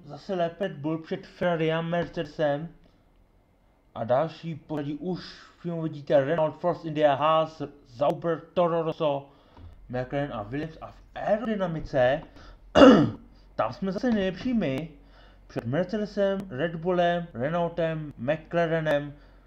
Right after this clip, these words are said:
Toro Rosso, Force Indy, Haasem, Sauberem a Williamsem. No to... No už není do čeho vyvíjet. Sami teď už si vidíte, mám deset tisíc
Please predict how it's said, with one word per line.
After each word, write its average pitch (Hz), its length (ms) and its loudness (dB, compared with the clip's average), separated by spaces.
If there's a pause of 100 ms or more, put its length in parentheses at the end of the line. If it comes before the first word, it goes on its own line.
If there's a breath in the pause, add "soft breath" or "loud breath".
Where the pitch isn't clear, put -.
(220 soft breath)
Toro 165 320 4
Rosso, 151 580 0
Force 156 380 2
Indy, 156 420 -4
Haasem, 151 800 4 (100)
Sauberem 139 720 2 (720 soft breath)
a 113 320 -4
Williamsem. 113 840 0 (1300 soft breath)
No 127 80 -4
to... 160 160 0 (1800 soft breath)
No 156 160 0
už 170 100 -4
není 208 180 -2
do 208 100 -2
čeho 214 160 -6
vyvíjet. 190 540 -4
Sami 208 320 -6
teď - 260 -10
už 190 160 -6
si 202 180 -4
vidíte, 196 240 -6
mám 165 280 -4
deset 190 200 -8
tisíc 202 300 -12